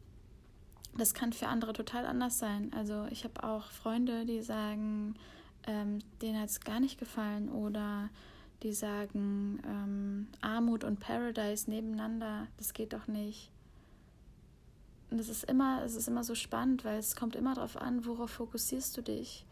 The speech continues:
Und vielleicht kennst du das, du liebst einen Ort total und jemand anderes sagt, total langweilig oder total, da fehlt mir irgendwie was. Und das ist vollkommen in Ordnung, weil nicht jeder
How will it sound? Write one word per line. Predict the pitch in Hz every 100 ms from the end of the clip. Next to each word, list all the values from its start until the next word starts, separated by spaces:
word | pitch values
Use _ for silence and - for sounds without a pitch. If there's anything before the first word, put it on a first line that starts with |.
| - -
Und | 233 233
vielleicht | 226 220
kennst | 262 277 240
du |
das, | 214 208 -
du | 240
liebst | 240 254 - -
einen | - 233
Ort | 233 247 247
total | 233 - 220 247 262
und | 247 233 -
jemand | 226 233
anderes | - 254 254 214
sagt, | - 208 220 - - - -
total | 208 220
langweilig | 214 220 240 214 208 -
oder | 214 202
total, | 202 - 208 208 208 208 - - - - - -
da | 208
fehlt | 196 220 247
mir | 226 -
irgendwie | 214 208 208 208
was. | 196 208 -
Und | 262
das | 269
ist | 269
vollkommen | - - 294 - 277 262
in |
Ordnung, | 262 262 240 233 226 233
weil | 233 233
nicht | 233 -
jeder | 240 269 247 233